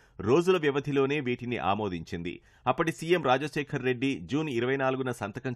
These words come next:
చేయగా అదే నెల ముప్పైన మంత్రిమండలి ఆమోదానికి అజెండాలో చేర్చారు. డ్రాఫ్ట్ మెమొరాండంలో వాడరేవు, నిజాంపట్నం ఓడరేవులు, పారిశ్రామిక వాడ ప్రాజెక్టులన్నీ కలిపి వాన్పిక్ ప్రాజెక్టుగా build, own, operate and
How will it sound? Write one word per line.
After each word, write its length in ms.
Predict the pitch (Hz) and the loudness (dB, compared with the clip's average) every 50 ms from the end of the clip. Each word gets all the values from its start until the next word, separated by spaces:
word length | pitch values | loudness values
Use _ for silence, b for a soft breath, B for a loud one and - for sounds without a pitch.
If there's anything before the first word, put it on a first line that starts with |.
| - - | -4 -2
చేయగా 460 | 110 113 113 110 120 127 110 98 98 b b b b b b | 0 0 0 0 2 2 2 2 2 b b b b b b
అదే 260 | - 95 110 156 175 | -6 -2 0 0 2
నెల 180 | 170 175 175 170 | 2 2 2 2
ముప్పైన 540 | 139 123 127 - - 147 143 143 139 135 113 | 2 0 -2 -2 0 0 0 2 2 0 0
మంత్రిమండలి 720 | 87 98 113 131 131 156 170 147 143 143 151 151 165 - | 0 -2 -2 -2 -2 -4 -4 -4 -2 -2 -2 -2 -2 0
ఆమోదానికి 640 | 95 107 117 131 135 135 131 131 131 131 - 135 98 | 0 0 0 0 0 0 0 -2 -2 -2 -4 -2 -2
అజెండాలో 480 | 87 98 117 131 139 135 131 123 120 | -2 -2 -4 -4 -2 -2 0 0 -2
చేర్చారు. 600 | 107 - - 92 92 82 - - 90 87 85 - - _ _ 85 | -2 -2 -4 -4 -4 -4 -4 -4 -4 -4 -4 -8 -12 _ _ -12
డ్రాఫ్ట్ 480 | 78 113 135 156 180 175 - _ 180 | -4 2 4 4 4 2 0 _ -2
మెమొరాండంలో 840 | 156 143 139 147 147 143 143 139 139 135 135 127 131 135 127 - - - 87 | -2 0 -2 -2 0 0 0 2 0 -2 0 2 2 2 2 0 -4 -6 0
వాడరేవు, 680 | 98 113 131 147 156 156 156 156 156 160 170 175 - - | 4 4 4 4 4 0 0 -2 0 0 0 -2 -2 -4
నిజాంపట్నం 640 | 101 98 104 135 139 131 139 135 131 - 139 127 104 | -6 -4 -2 -2 -2 -2 -2 -4 -4 -2 -2 -2 0
ఓడరేవులు, 640 | 92 107 120 127 123 127 127 131 131 135 165 180 B B B B - | 0 0 0 0 2 2 2 2 2 0 0 -2 B B B B 2
పారిశ్రామిక 540 | 120 143 165 175 - - 175 170 165 - 151 | 2 2 2 2 -2 -4 -4 -4 -4 -6 -4
వాడ 200 | 135 139 135 135 | -2 0 0 0
ప్రాజెక్టులన్నీ 760 | - - 117 117 127 123 131 - 139 120 113 110 117 127 131 | 0 0 2 2 2 0 -4 -8 -6 -4 -2 -2 0 0 -2
కలిపి 520 | 127 - 104 110 117 - 139 120 113 107 b b b - | -2 -2 -2 -2 -2 0 0 0 0 0 b b b -2
వాన్పిక్ 440 | - 117 151 175 170 190 175 - - - | 0 2 2 2 0 -2 -4 -4 -4 0
ప్రాజెక్టుగా 640 | 131 135 135 127 131 131 - 120 113 123 123 120 - - _ 85 87 | 0 2 2 0 -4 -6 -8 -4 0 2 2 2 0 -2 _ -4 2
build, 260 | 139 170 190 196 180 | 2 2 4 4 4
own, 180 | 175 175 180 | 4 4 2
operate 500 | 151 - 120 131 135 - 139 147 139 - | 0 2 2 2 2 2 -2 -4 -2 -2
and 120 | 135 135 | -4 -4